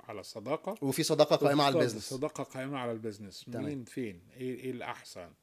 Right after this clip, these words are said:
Speaker 2: ما، ما، أنا ما
Speaker 1: وأنت
Speaker 2: افتكرتش
Speaker 1: قلت لي
Speaker 2: السؤال، هفتكر
Speaker 1: الاتنين،
Speaker 2: الإجابة.
Speaker 1: الاتنين كويسين.
Speaker 2: <laughs>
Speaker 1: الحقيقة لا.
Speaker 2: ماشي.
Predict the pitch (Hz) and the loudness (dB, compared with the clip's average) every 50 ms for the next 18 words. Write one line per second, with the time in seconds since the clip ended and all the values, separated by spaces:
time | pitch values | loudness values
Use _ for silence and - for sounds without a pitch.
0 | _ - 107 107 107 101 110 110 101 127 143 147 139 - 147 160 170 - 165 151 | _ -12 -8 -8 -6 -6 -6 -4 -2 0 0 0 0 2 2 2 2 4 4 4
1 | 147 - 170 170 165 156 147 143 131 127 147 156 160 160 - 123 139 147 123 120 | 6 6 6 6 6 6 4 4 2 2 2 2 2 2 2 2 2 2 0 0
2 | - 139 147 147 - 160 165 165 - - 147 139 127 107 - - 120 101 87 - | 2 4 4 4 4 2 -4 -2 2 4 4 4 4 2 -2 -6 -8 -8 -10 -12
3 | _ _ - - - 170 - - 180 - - - - 143 139 135 151 160 156 180 | _ _ -8 -2 -2 -2 -2 -2 -8 -12 -10 -8 -6 -6 -4 -4 -4 -2 0 0
4 | 185 165 135 120 - - - - - - - - - - 131 131 131 135 131 - | 0 0 -2 -2 -4 -8 -12 -14 -14 -14 -14 -14 -10 -2 2 4 6 6 4 2
5 | - - - - | -2 -8 -10 -14